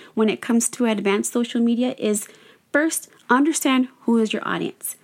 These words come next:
Second, where is your audience located? Third,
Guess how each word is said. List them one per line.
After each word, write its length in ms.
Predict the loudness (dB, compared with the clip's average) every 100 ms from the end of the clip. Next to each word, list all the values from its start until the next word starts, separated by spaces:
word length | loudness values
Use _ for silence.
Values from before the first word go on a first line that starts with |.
| _
Second, 500 | -8 -2 -2 -2 -10 -12 _ _ -8
where 320 | 0 2 2
is 100 | 2
your 140 | 0 -2
audience 460 | -4 -2 -4 -4
located? 500 | -6 -6 -6 -6 -6 -12 -20 _ _ -2
Third, 300 | 0 0